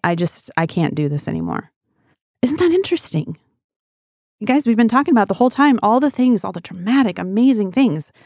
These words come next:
that Elijah had experienced. And yet,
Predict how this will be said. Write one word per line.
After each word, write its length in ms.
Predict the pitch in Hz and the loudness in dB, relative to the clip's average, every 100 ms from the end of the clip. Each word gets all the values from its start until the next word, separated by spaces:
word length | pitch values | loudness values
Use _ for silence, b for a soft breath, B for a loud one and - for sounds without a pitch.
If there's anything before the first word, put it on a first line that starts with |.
| b b b | b b b
that 100 | 208 | -2
Elijah 460 | 196 190 214 233 220 | 0 0 0 0 -2
had 120 | 202 | -4
experienced. 840 | 180 - 220 165 147 160 - - _ b b b b b b b | -8 -4 -2 0 -2 -4 -10 -20 _ b b b b b b b
And 180 | 233 226 | 2 4
yet, 440 | 233 233 - - | 2 0 -4 -20